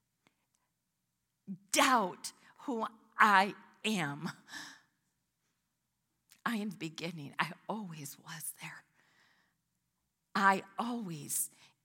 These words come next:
am there with you, and I always will be. I know it's hard for our human brains, minds to fathom,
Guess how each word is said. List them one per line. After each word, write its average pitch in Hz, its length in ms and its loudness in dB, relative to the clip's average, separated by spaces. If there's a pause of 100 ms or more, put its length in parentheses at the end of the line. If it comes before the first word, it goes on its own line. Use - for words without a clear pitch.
(240)
am 208 360 2
there - 400 -8 (380)
with 170 240 -8
you, 170 180 -18 (220)
and 202 220 -2 (100)
I 170 280 -6 (300)
always 165 600 -4 (420)
will 165 520 -4
be. 151 300 -16 (680)
I 240 100 0
know 254 120 -2
it's - 140 -2
hard 214 240 -6
for - 200 -10 (100)
our - 260 0
human 208 500 -8 (400)
brains, 180 760 -8 (340)
minds 190 720 -2
to 170 80 -10 (280)
fathom, 220 560 -6